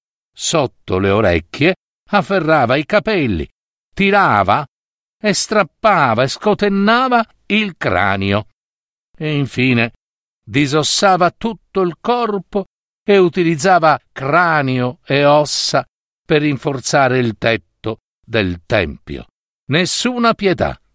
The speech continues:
dunque. Anteo aveva il grande potere di diventare forte e potente ogni volta che toccasse terra. Infatti,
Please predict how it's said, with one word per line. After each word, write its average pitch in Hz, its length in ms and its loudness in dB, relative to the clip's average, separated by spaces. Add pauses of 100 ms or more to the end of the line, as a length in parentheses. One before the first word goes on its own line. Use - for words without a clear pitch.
(160)
dunque. 117 600 -4 (460)
Anteo 117 680 0 (440)
aveva 127 380 0
il 131 100 -4
grande 107 460 0
potere 165 560 0 (340)
di 175 140 0
diventare 143 680 -2
forte 139 680 0 (380)
e 95 140 -2
potente 85 840 -6 (440)
ogni 214 280 2
volta 120 460 0
che 165 320 0 (300)
toccasse - 640 -4
terra. 76 580 -2 (500)
Infatti, 120 800 -4